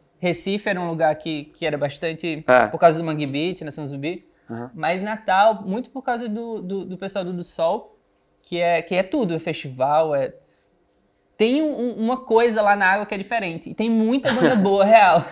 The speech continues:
Speaker 2: Sei, sei.
Speaker 1: Eu até convido vocês pra conhecerem lá, tipo, sei lá, Potiguara Barra, do André, que tá fazendo muito sucesso. Tem o Plutão Já Foi Planeta, o Camarões, Mamed, e muitas bandas animais lá.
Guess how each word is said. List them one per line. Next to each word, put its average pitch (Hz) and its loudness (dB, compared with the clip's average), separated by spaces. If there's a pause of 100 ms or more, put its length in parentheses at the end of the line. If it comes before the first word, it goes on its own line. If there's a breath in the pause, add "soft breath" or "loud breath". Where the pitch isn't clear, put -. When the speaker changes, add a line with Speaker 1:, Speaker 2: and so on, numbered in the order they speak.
Speaker 2:
Sei, 139 2
sei. 131 4
Speaker 1:
Eu 170 0
até 214 2 (420)
convido 190 2
vocês 202 -2
pra 202 -4
conhecerem 190 -6
lá, 165 2
tipo, 139 -12 (380)
sei - -6
lá, 160 8
Potiguara 185 0
Barra, 170 4
do 170 -2
André, 165 -4
que 170 -18
tá 175 -12
fazendo 170 -8
muito 170 -10
sucesso. 156 -4 (220)
Tem 254 -2
o 240 -2
Plutão 240 -4
Já 214 0
Foi 208 -8
Planeta, 156 -6
o - -12
Camarões, 143 -4
Mamed, 135 -8 (360)
e 190 -4
muitas 254 -4
bandas 220 -6 (760)
animais 196 -4
lá. 175 -2